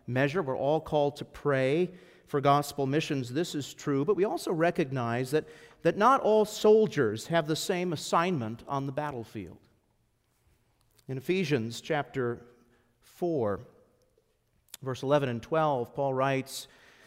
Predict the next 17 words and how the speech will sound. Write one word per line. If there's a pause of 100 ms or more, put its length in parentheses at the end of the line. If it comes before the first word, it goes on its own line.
(220)
that
God
gave
the
apostles
and
the
prophets,
the
evangelists,
the
shepherds,
and
teachers
to
the
church